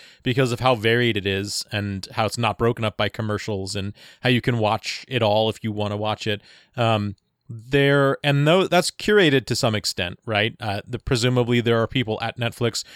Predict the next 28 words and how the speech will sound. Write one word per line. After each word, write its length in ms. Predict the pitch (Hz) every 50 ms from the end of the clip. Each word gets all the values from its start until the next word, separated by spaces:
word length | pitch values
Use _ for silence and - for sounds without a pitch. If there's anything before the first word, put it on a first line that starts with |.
| - - _ -
who 140 | - 135
are 120 | 127 123 123
either 340 | 120 117 117 113 110 120 - _ -
A, 260 | 147 143 143 139 127
spending 400 | - - - 143 131 131 131 127
the 60 | 123
money 220 | 120 120 123 120
to 120 | 113 - 120
develop 600 | 92 - 120 98 - 120 117 120 127 127 - -
it 300 | 135 123 120 - - - -
and 300 | 123 113 110 104 98 104 - _ _ _ _ _ - - 120
giving 300 | 107 131 127 123 127 123
it 80 | 120 110
to 100 | - 127
the 100 | 104 110
producers 540 | - - 120 120 123 113 - 110 113 104 -
to 100 | - 107
be 120 | 113 110
able 160 | 107 98 107
to 80 | 101 107
make 260 | 127 151 160 147 -
it, 140 | 147 131 -
or 140 | 127 120 107
B, 180 | 98 127 117
just 260 | 104 120 120 98 90
buying 300 | - 101 104 107 110 110
it 160 | 110 107 107 -
from 280 | - 113 107 101 95